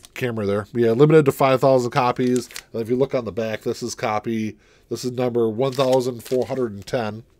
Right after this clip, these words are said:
You can see it, uh, if I can get it in the camera there. It's kinda hard to see, but yeah, it's numbered right there on the back cover. Uh, you know, if you get one of the numbered M O V releases or limited M O V releases, they're always numbered like that. But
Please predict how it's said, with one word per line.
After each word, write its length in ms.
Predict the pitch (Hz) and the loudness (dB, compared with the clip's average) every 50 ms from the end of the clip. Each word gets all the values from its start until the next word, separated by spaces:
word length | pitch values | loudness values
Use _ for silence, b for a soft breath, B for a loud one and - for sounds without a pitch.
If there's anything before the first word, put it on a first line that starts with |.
| b b b b b b b b - | b b b b b b b b -14
You 80 | 101 | -14
can 60 | 98 90 | -12 -12
see 340 | - - 110 107 104 104 | -10 -8 -6 -6 -4 -6
it, 200 | 98 98 _ - | -6 -8 _ -2
uh, 300 | 113 104 104 104 104 104 107 110 - _ _ _ | 0 0 0 0 -2 -4 -8 -12 -20 _ _ _
if 80 | - 92 | -8 -8
I 40 | |
can 120 | 90 90 87 | -6 -6 -4
get 120 | 98 98 | -4 -4
it 100 | 95 - | -4 -4
in 100 | 82 90 | -6 -8
the 180 | 85 85 80 - _ _ _ _ _ _ _ _ _ - - | -8 -6 -8 -8 _ _ _ _ _ _ _ _ _ -20 -12
camera 360 | - - 110 104 95 92 85 | -8 -8 -6 -6 -6 -6 -4
there. 220 | 85 82 82 87 - b b b b b b b b | -4 -4 -4 -6 -8 b b b b b b b b
It's 120 | b b | b b
kinda 160 | - 139 123 123 | 2 2 2 4
hard 160 | 131 117 101 | 2 2 2
to 80 | 98 | 0
see, 240 | - - 113 110 101 | -2 0 0 0 0
but 160 | 92 101 101 | 0 2 2
yeah, 160 | 117 120 113 110 | 2 2 2 0
it's 180 | - - - | -4 -8 -4
numbered 320 | 120 131 139 135 135 131 123 | 0 2 4 6 8 8 8
right 200 | 127 127 120 - | 8 8 6 6
there 260 | 135 120 113 110 - _ _ - | 4 4 4 2 -2 _ _ -10
on 80 | 120 113 | -8 -8
the 80 | 107 98 | -6 -4
back 240 | 101 120 117 95 | -4 -4 -4 -4
cover. 320 | - 120 113 110 107 110 110 - B B B B B B B B B B | -2 -2 -2 -2 -2 -4 -6 -10 B B B B B B B B B B
Uh, 240 | - 90 87 80 82 85 | -12 -10 -8 -8 -8 -8
you 80 | 90 104 | -4 -2
know, 100 | 110 - | -2 -2
if 100 | - 143 | 0 0
you 80 | 143 | 0
get 120 | 143 165 160 | 2 4 4
one 120 | 151 143 | 4 4
of 80 | 139 135 | 4 4
the 80 | 143 | 2
numbered 400 | 139 135 131 135 127 123 123 131 - | 2 4 4 2 2 0 -2 -4 -6
M 160 | 127 127 127 | -4 0 2
O 60 | 127 | 2
V 140 | 123 123 127 | 4 4 4
releases 520 | 123 123 127 123 131 131 123 - 131 120 110 | 4 6 6 4 4 2 0 0 -2 -4 -2
or 100 | 101 98 | 0 2
limited 400 | 120 131 127 127 123 120 117 117 | 4 4 4 4 4 4 4 4
M 80 | 113 | 2
O 140 | 120 120 117 | 2 2 2
V 120 | 110 117 117 | 2 0 0
releases, 500 | 113 120 117 113 117 113 104 117 104 104 | 0 0 0 0 0 -2 -2 -4 -4 -2
they're 80 | 107 | 0
always 260 | 107 110 107 101 92 107 | 0 0 0 -2 -4 -6
numbered 300 | 104 95 101 95 90 95 | -6 -4 -4 -4 -4 -4
like 180 | 90 90 - | -4 -4 -4
that. 240 | - 98 90 87 - | -4 -4 -4 -4 -2
But 340 | - 101 98 - _ - | -2 -2 -2 -2 _ -14